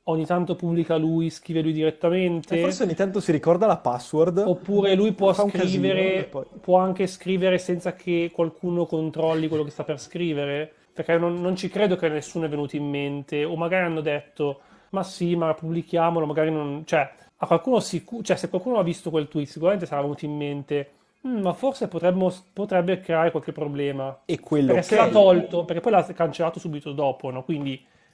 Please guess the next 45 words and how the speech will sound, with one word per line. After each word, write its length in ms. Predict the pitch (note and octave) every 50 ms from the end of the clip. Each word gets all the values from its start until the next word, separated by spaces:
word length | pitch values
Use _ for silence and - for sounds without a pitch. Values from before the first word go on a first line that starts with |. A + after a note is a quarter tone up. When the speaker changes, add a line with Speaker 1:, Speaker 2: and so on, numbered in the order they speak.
| _ _
Speaker 1:
di 120 | - F3
fatto 320 | F3 - E3+ D3 D3 - D#3+
è 40 | D3+
un'ammissione 920 | C#3+ C#3 C#3 C#3+ D3 D3+ C#3+ - - - - D3 C#3+ C#3 C3+ C#3 C#3 C#3
di 380 | C3+ C3+ C#3 C#3 C#3 C#3 C3+ C3
aver 180 | B2 C3 B2+ B2+
sbagliato, 720 | B2+ C3 B2+ B2 B2+ C#3 C#3+ C3 B2 A#2 - - - D3
di, 240 | C#3 C#3 C#3+ C#3+ C#3
di 120 | C3+ C#3+
aver, 360 | C3 B2+ C3+ C3+ C3 B2+ C3
eh, 380 | C3+ C3 B2+ B2+ B2 B2 B2+ B2+ - _ _ _ _ _ _
di 80 | - F3
essersi 360 | D#3 - - D3+ C3 - F3+
accorto 640 | E3 - - - E3 D#3 D3+ D3 C3+ C#3 - E3 D3
che 100 | - E3
non 140 | D#3+ D#3+ E3
era 140 | D#3+ D3+ D3+
adatto, 520 | D3 D#3 D3 C3+ - - - - - C#3
no? 360 | C3+ D3 D#3+ F#3 F#3+ F#3 - _ _
Speaker 2:
Il 60 | - -
fatto 240 | A#3+ B3 A#3+ -
è 40 | C#3
che, 360 | B2 - - C3 A#2+ - - _ _ _ _ _ _ _ _ _ _ _ -
cioè, 220 | - - E3+ - -
se 200 | - - - D#3
n'è 80 | D#3+
accorto, 800 | G3 A3+ A#3 - - B2 A2+ A#2+ - - - C3 C#3 D3 - - _ _ _ _ _ _ _ _
ma 220 | - F3 F#3+ F3+ - -
nel 160 | F#3+ F#3 F#3+
momento 320 | G#3+ A#3 A3+ A3 A3 A3+
in 60 | A#3+
cui 100 | A#3+ G3+
hanno 100 | E3+ D3+
cominciato 360 | D3 D#3+ D#3 C#3+ - D#3 - F#3+
a 40 |
dirgli 260 | F3 D3 D3+ D3+ D#3 D3
che 120 | - C#3
forse 260 | A2+ - C3+ B2+ -
era 80 | C#3 C3
una 100 | B2+ B2
cosa 220 | - C3+ B2+ B2+
che 80 | - C3+
non 80 | B2
andava. 400 | A#2 A#2 B2 D#3 F3+ D#3+ C3 -
Quindi, 260 | - - A#3 G#3+ E3